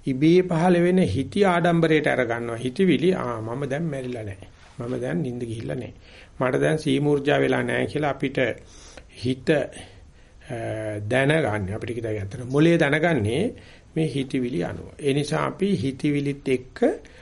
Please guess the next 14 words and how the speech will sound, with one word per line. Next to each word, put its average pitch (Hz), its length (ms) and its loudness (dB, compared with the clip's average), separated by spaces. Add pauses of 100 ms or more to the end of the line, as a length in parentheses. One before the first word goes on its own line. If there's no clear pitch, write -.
(120)
අඳුනා 151 420 4
ගන්නවා. 107 460 0 (520)
මම 131 240 -2
යා 123 100 0
කියන්නේ 113 340 -4
හිතවිලි 135 380 -2
තමයි. 98 400 0 (340)
නැත්තම් 135 360 -2
හිතන 127 320 -2
තාක්කල් 127 440 0
මම 110 240 0
එක්ක 135 260 0
ඉන්නවා 151 280 0
කියලා. 202 340 2